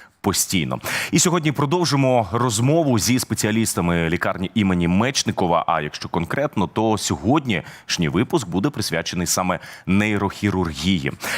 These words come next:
Адже це галузь медицини, основним завданням якої є оперативне лікування захворювань хребта, спинного мозку, головного мозку, периферичної та центральної нервової системи, спричинених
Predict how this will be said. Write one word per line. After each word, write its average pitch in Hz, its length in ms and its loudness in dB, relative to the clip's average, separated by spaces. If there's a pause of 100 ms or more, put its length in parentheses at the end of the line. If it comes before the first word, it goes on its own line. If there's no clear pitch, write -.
(100)
Адже 98 300 -4
це 107 400 0 (120)
галузь 80 420 -4
медицини, 101 600 2
основним 87 580 0
завданням 71 500 -4
якої 104 400 0
є 85 280 0 (280)
оперативне 107 680 -2
лікування 95 460 0
захворювань 85 600 -2
хребта, 101 540 -4
спинного 110 540 -2
мозку, 107 460 0
головного 95 640 2
мозку, 95 480 0 (280)
периферичної 123 680 0
та 78 140 -2
центральної 90 520 -2
нервової 92 420 0
системи, 90 480 -2 (300)
спричинених 117 800 -2